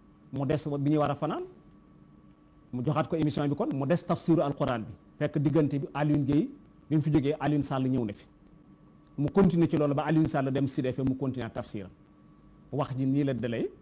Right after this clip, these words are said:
la ko dalee ci lu sori ak lu jege, nii la wax ji tëddee. Leneen amu ci nag li Oustaz Omar Sall wax ne dañ ko yebaloon reportage ci niti bidaa yi,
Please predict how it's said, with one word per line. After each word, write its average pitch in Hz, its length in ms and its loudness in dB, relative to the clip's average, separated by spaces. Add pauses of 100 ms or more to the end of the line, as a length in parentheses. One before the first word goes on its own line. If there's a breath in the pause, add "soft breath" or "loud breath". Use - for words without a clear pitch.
(360)
la 135 100 -4
ko 143 120 -2
dalee 131 300 0
ci 139 80 -2
lu 127 80 -2
sori 139 280 -4
ak 127 140 -8
lu 131 140 -2
jege, 117 200 -4
nii 131 220 -2
la 131 100 0
wax 120 140 -6
ji 123 80 -2
tëddee. 113 300 -2 (580 soft breath)
Leneen 180 500 4
amu 175 240 6
ci 170 100 2
nag 147 160 2
li 151 180 0
Oustaz 160 260 -4 (100)
Omar 160 200 0
Sall 143 240 0
wax 143 160 0
ne 160 160 0 (460 loud breath)
dañ 151 160 2
ko 170 80 4
yebaloon 151 400 4
reportage 143 500 -2
ci 151 80 -2
niti 156 200 2
bidaa 135 240 2
yi, 185 160 4